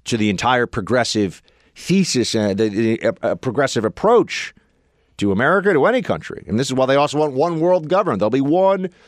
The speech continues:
super government that has all the right ideas, that takes care of us all so well. I mean, this has resulted in misery, deprivation,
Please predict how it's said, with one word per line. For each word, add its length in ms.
super 400
government 480
that 120
has 160
all 160
the 100
right 180
ideas, 420
that 120
takes 220
care 140
of 80
us 140
all 140
so 200
well. 300
I 40
mean, 100
this 160
has 160
resulted 720
in 540
misery, 580
deprivation, 1000